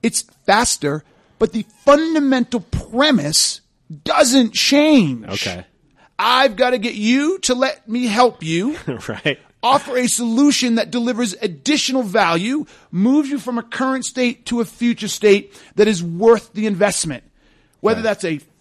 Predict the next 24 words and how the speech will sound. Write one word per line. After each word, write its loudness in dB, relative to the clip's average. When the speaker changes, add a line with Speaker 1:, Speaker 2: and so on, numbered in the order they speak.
Speaker 1:
fucking -4
bottle 4
of 0
water 6
or 6
a 2
multi-billion 0
dollar 2
conglomerate 0
you're -4
buying, -4
it -8
doesn't 0
change. -2
Please -4
stop -2
pretending -6
it -14
does. -2
The -8
sell, 2
the -8
selling 2
motion -2